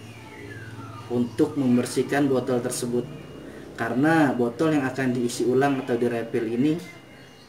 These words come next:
botol yang bekas berisi Justin Bieber.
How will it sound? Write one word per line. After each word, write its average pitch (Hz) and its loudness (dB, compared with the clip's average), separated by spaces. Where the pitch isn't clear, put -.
botol 143 2
yang 123 2
bekas 139 -2
berisi 127 -2
Justin 120 4
Bieber. 120 2